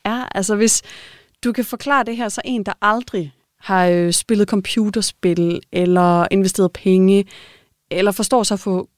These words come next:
kryptovaluta, altså de faktisk også er med, de også forstår det. Hvad, hvad er et virtuelt marked?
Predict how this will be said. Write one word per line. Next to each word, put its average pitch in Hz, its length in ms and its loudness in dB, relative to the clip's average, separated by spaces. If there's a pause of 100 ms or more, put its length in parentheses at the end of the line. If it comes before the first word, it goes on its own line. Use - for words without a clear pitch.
(120)
kryptovaluta, 170 1080 -4
altså - 360 -4 (120)
de 226 240 -6
faktisk 208 380 -4
også 214 240 0
er 202 40 -2
med, 170 200 -4
de - 240 -10
også 208 240 -4
forstår 185 340 -4
det. 160 120 -10 (460)
Hvad, 226 220 -2 (300)
hvad 269 140 0
er 240 160 0
et 208 160 -4
virtuelt 190 560 -2
marked? 170 500 -4